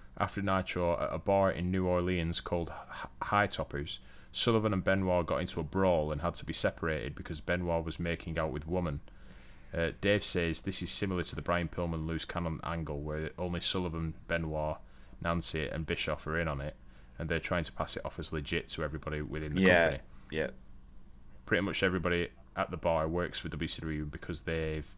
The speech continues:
Speaker 1: been fooled before by Pillman. Most of them weren't buying it, but at least a few people thought it was
Speaker 2: <laughs>
Speaker 1: real.
Speaker 2: Jesus fucking Christ. Sorry, sorry to cut you. It, it just seemed the Steiner Brothers running down the ramp then.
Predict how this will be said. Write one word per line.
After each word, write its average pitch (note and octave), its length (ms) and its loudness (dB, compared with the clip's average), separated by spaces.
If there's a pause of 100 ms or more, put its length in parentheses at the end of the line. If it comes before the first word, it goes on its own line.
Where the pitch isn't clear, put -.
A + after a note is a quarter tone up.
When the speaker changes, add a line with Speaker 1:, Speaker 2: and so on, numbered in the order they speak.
(160)
Speaker 1:
been E2 180 -2
fooled F#2 320 0 (140)
before F#2 320 0
by D#2+ 180 0
Pillman. D2+ 480 -2 (380)
Most F2+ 240 0
of D2+ 140 -4
them D2+ 200 -2
weren't D#2 240 -2
buying D2+ 380 -2
it, - 160 -8 (480)
but - 160 0
at - 100 -2
least F2+ 240 -2
a D#2 60 -6
few E2+ 180 -2
people D2+ 300 -4
thought - 320 0
it - 80 -8
was D#2 140 -8
Speaker 2:
<laughs> - 20 -8
Speaker 1:
real. D2 140 -2
Speaker 2:
Jesus A2 480 0
fucking F#2 380 -2
Christ. F2+ 380 4 (360)
Sorry, G2+ 460 10 (180)
sorry C3+ 260 12
to B2 100 -2
cut A#2 240 6
you. A2 180 8
It, G#2+ 180 2 (360)
it G#2 80 0
just D3+ 240 6
seemed C#3 340 12
the C3 80 6
Steiner C3+ 360 8
Brothers G#2+ 340 4
running A2 240 2
down G#2+ 220 8
the G#2 100 2
ramp A2 320 8
then. F2+ 420 6